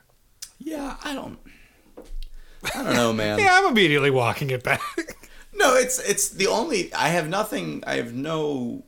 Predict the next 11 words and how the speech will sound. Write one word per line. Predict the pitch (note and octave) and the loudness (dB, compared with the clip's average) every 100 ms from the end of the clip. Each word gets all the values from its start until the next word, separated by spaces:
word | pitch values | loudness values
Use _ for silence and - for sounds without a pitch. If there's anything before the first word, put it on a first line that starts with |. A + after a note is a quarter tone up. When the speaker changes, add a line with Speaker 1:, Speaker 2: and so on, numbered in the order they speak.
| _ - | _ -10
Speaker 1:
no, | B2 C3 B2 A2+ G2+ | -6 -4 -4 -4 -2
uh, | F2+ F2 F2 | -2 -2 -4
issue | - A#2 A2+ G2 | -4 -4 -4 -4
with | F#2+ - G2 | -4 -6 -4
the, | F2+ E2+ | -4 -4
the | F2+ | -6
romanticism | F2 F#2 G#2+ A2 F#2+ - E2+ E2+ D#2+ | -6 -4 -2 -4 -8 -10 -8 -8 -8
of | D#2+ | -8
it. | D#2+ E2 - _ | -10 -12 -16 _
Speaker 2:
Yeah. | B2+ G#2 - - | -4 -2 -4 -4
Speaker 1:
Um, | F2+ F2 E2 - - - | -2 -2 -2 -6 -12 -16